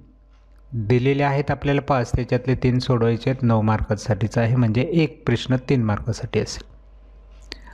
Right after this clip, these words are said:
सहसंबंधांचा प्रश्न एकदा व्यवस्थित समजून घ्या. बऱ्याच विद्यार्थ्यांना कळत नाही की सहसंबंध म्हणजे काय आणि ते कसे स्पष्ट करायचे. तीन मार्कासाठी तीन मुद्दे लागणार आहेत, तर मग ते मुद्दे तयार करता येतील का, करता येतात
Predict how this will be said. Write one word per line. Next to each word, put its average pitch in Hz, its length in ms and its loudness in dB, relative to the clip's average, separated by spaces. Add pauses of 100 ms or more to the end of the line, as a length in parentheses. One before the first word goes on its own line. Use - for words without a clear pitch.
(180)
सहसंबंधांचा 143 840 2
प्रश्न 135 360 0
एकदा 131 400 2
व्यवस्थित 127 480 2
समजून 127 440 2
घ्या. 131 200 2 (120)
बऱ्याच 123 320 2
विद्यार्थ्यांना 127 600 2
कळत 139 380 2
नाही 120 200 2
की 117 160 0
सहसंबंध 123 640 0
म्हणजे 123 440 2
काय 143 180 0
आणि 143 240 0
ते 143 60 2
कसे 143 280 0
स्पष्ट 123 360 -2
करायचे. 110 480 0 (720)
तीन 147 140 4
मार्कासाठी 139 640 0
तीन 147 220 2
मुद्दे 147 320 2
लागणार 156 380 2
आहेत, 127 120 2 (100)
तर 123 100 2
मग 135 300 4
ते 143 60 2
मुद्दे 127 480 2
तयार 139 220 2
करता 135 340 0
येतील 135 320 2
का, 135 220 0
करता 131 360 -2
येतात 127 340 2